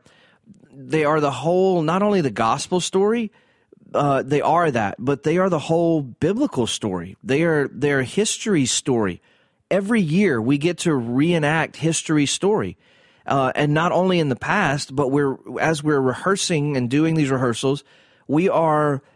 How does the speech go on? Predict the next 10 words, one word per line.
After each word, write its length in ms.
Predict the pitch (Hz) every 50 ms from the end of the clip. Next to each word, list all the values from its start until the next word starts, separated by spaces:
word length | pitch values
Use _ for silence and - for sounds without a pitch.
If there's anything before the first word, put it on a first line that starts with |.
| _ _ -
really 500 | 131 147 190 220 226 208 180 156 120 - -
in 260 | 139 147 147 139 131
real 260 | 143 170 196 202 185 165
time, 680 | - - - 175 202 185 143 127 120 131 156 175 175 - _ _ _ _ _ _ _ _ _ _ _ _ - - -
um, 320 | 131 139 139 135 131 131
reenacting 880 | 131 - 127 135 147 160 175 180 165 160 160 170 - - 175 170 170 156
what's 200 | 156 165 160 -
going 240 | - 175 170 165 165
on 200 | 165 160 160 147
today. 480 | - 147 131 151 175 196 135 92 -